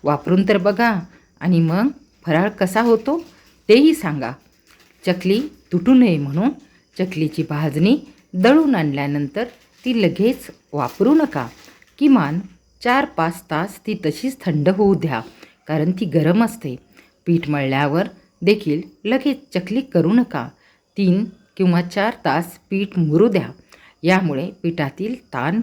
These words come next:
कमी होतो आणि चकली करताना त्या तुटत नाहीत. चकली गोल गरगरीत राहतात. अनारसाचे पीठ पातळ झाले असेल तर घाबरू नका. त्यात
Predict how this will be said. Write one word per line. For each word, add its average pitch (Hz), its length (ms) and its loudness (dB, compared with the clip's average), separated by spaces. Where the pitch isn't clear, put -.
कमी 170 240 2
होतो 208 400 -4
आणि 208 200 0
चकली 190 420 -2
करताना 160 580 -4
त्या 151 200 -2
तुटत 196 320 -2
नाहीत. 202 320 2
चकली 180 360 -2
गोल 165 420 4
गरगरीत 151 520 -2
राहतात. 135 360 -8
अनारसाचे 226 720 0
पीठ 185 280 -2
पातळ 175 340 0
झाले 170 300 0
असेल 160 440 -4
तर 320 100 0
घाबरू 175 460 0
नका. 190 320 -2
त्यात 147 220 -4